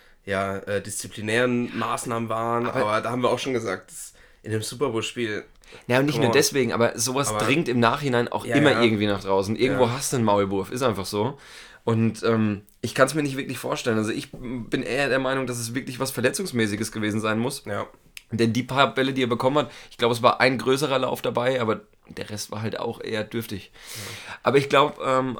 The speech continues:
Speaker 2: bei dem Spiel hat man wirklich sehr gut gesehen, was eben den Unterschied macht, wenn du einen Quarterback auf der einen Seite hast mit n-, nahezu zwanzig Jahren Erfahrung, ähm, im Vergleich zu einem, der jetzt seine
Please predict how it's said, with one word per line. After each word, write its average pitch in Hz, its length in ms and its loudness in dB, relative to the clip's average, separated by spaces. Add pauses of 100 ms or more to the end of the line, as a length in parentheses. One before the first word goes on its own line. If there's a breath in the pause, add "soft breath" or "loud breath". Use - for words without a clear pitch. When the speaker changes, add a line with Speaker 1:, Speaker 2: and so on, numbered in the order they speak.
(160)
Speaker 2:
bei 131 80 6
dem 127 140 0
Spiel 131 200 -2
hat 120 100 0
man 123 120 0
wirklich 120 240 -2
sehr 120 140 2
gut 120 160 -2
gesehen, 113 340 0
was 113 260 0
eben 117 260 0
den 107 100 -2
Unterschied 123 400 -4
macht, 123 320 0
wenn 120 160 2
du 117 240 4
einen 117 160 -6
Quarterback 120 460 4
auf 110 120 0
der 92 120 0
einen 120 180 2
Seite 113 320 0
hast 123 180 -4
mit 117 260 -4
n-, 113 380 -8
nahezu 113 260 0
zwanzig 113 360 0
Jahren 117 160 2
Erfahrung, 123 520 0 (400 loud breath)
ähm, 113 400 2
im 120 120 -4
Vergleich 113 380 0
zu - 120 -2
einem, 113 240 2
der 110 120 2
jetzt 110 160 -2
seine 110 520 0